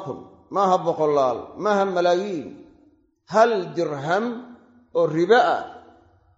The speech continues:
oo uu ninku cuno isagoo garanaya inuu riba yahay, isagoo garanaya uu cunaa. Hee, "Ashaddu 'inda Allahi min sittatin wa thalaathiina zanya."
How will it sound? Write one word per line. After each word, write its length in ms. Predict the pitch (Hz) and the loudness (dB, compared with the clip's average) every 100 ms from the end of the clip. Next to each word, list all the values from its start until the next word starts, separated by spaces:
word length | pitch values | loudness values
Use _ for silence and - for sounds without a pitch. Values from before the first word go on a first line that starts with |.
| _ _ _ - | _ _ _ 2
oo 120 | 240 262 | 4 6
uu 40 | |
ninku 360 | 262 320 339 202 | 4 0 -2 -2
cuno 300 | - 254 294 294 | 0 2 4 2
isagoo 560 | - 285 277 254 233 185 | 2 4 8 6 6 4
garanaya 560 | 262 285 277 254 254 | 6 8 6 4 4
inuu 320 | 254 262 254 | 4 2 -2
riba 280 | 226 220 254 | -2 2 6
yahay, 640 | 269 247 220 185 180 196 214 240 - - - _ - - _ - | 6 8 4 4 4 4 2 -6 -12 -20 -20 _ -20 -20 _ -16
isagoo 520 | 180 - 220 208 196 | -10 -2 2 2 2
garanaya 640 | 165 208 247 214 190 202 220 240 | 4 6 6 6 4 4 2 2
uu 120 | 254 190 | -2 0
cunaa. 400 | 196 196 180 156 107 - - - _ _ _ _ | 4 4 4 2 -2 -10 -20 -20 _ _ _ _
Hee, 340 | 208 247 240 165 - - - - - - _ | 6 6 8 4 0 -10 -18 -20 -20 -20 _
"Ashaddu 520 | 165 156 208 190 165 190 | -6 -2 -4 -4 -4 -4
'inda 320 | 185 208 185 | -4 -4 0
Allahi 500 | 180 175 185 190 175 | 2 2 4 4 0
min 160 | 170 165 | -6 -8
sittatin 560 | 208 214 196 175 175 | -10 -8 -4 -4 -4
wa 120 | 165 156 | -6 -6
thalaathiina 560 | 160 151 147 175 147 | -4 -2 -2 -6 -8
zanya." 560 | 127 127 175 151 139 | -6 -4 -4 -4 -2